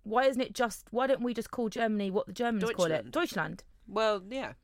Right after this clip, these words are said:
Speaker 1: Like, why did we bother with that? That's really rude to be like, "Mm, do
Speaker 2: That's,
Speaker 1: you know what?
Speaker 2: that's
Speaker 1: I think
Speaker 2: typical
Speaker 1: I can
Speaker 2: fucking
Speaker 1: say,"
Speaker 2: English, though. We're right like
Speaker 1: Yeah,
Speaker 2: that. We just
Speaker 1: yeah.
Speaker 2: have to ruin it for everyone.
Speaker 1: Mm.
Speaker 2: We're full on. We're a full on bunch.
Speaker 1: Yeah.
Speaker 2: Sorry.
Speaker 1: Okay. Um, at this point, I would like to request my mother,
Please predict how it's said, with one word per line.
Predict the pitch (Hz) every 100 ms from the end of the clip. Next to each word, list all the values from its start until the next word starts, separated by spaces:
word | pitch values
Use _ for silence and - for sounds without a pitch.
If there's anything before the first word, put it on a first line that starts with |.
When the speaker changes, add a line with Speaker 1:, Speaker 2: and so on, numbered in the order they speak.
| _ _ -
Speaker 1:
Like, | 247 240
why | 254 277
did | 262
we | 262
bother | 254 277
with | 226
that? | 160 143
That's | 214 -
really | 254 277
rude | 233 277 233 156
to | - 175
be | 190
like, | 180 170
"Mm, | 196 208 175
do | -
Speaker 2:
That's, | 208 226
Speaker 1:
you |
know | 240
what? | 254 117
Speaker 2:
that's | 226 - -
Speaker 1:
I |
think | 233 277
Speaker 2:
typical | 226
Speaker 1:
I |
can | 226 233
Speaker 2:
fucking | 233
Speaker 1:
say," | 226
Speaker 2:
English, | 220 180 -
though. | 135 123
We're | 156
right | 170 165
like | 160 156 160
Speaker 1:
Yeah, | 131 127 113 -
Speaker 2:
that. | -
We | 170
just | 165
Speaker 1:
yeah. | 165 160
Speaker 2:
have | 160
to | 180
ruin | 196 208 190
it | 156
for | 185
everyone. | 170 156 117 110 113 196
Speaker 1:
Mm. | 185 175
Speaker 2:
We're | 180
full | 165 - 269 240
on. | 247 214 160
We're | 196
a |
full | - - 262
on | 254 240
bunch. | 208 214 156 - -
Speaker 1:
Yeah. | 165 160 156 156 156 _ - -
Speaker 2:
Sorry. | - 170 139
Speaker 1:
Okay. | 151 151 - - _ - - -
Um, | 220 220 226 220 240
at | 269 -
this | 294
point, | - 240 208 202
I | 202
would | 220
like | 196 -
to | 208
request | 180 190 180 -
my | 202 180 180
mother, | 202 254 277 170 170